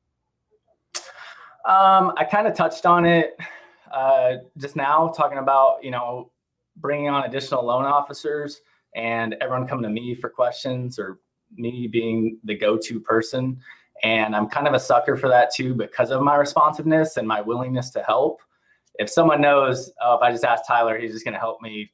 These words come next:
tell me the answer real quick," then they're just gonna come straight to you. So you sort of have to build that barrier to kinda teach them to find things on their own, but also know when to come to you.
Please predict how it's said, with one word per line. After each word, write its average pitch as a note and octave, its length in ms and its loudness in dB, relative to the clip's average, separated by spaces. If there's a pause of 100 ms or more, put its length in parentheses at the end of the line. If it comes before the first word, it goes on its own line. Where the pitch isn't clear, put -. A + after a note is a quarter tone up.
tell - 160 -2
me G#2 80 -14
the G2+ 60 -8
answer A2 360 -6
real G2 160 -6
quick," G2 480 -8 (360)
then G#2 600 -4 (240)
they're A2+ 120 -2
just A2 140 -10
gonna A2 120 -8
come G#2+ 180 -2
straight G#2 280 -4
to - 120 -10
you. G#2 380 -4 (300)
So G2+ 320 2 (100)
you A2+ 80 -12
sort C3 200 2
of B2+ 60 6
have B2 100 0
to A#2+ 60 0
build A#2 260 2
that A2 200 4
barrier A2+ 720 4
to - 80 -16
kinda G#2 260 -4
teach A#2 220 -10
them A2 180 -4
to G#2 80 -8
find A2 400 -2
things A2+ 200 -4
on G2 100 -4
their A#2 140 0
own, D3 520 4
but G#2 160 2
also G#2+ 300 0
know G#2 180 -2
when A2+ 280 -6
to A2 80 -6
come A2 240 -10
to G#2+ 120 -18
you. B2 520 -6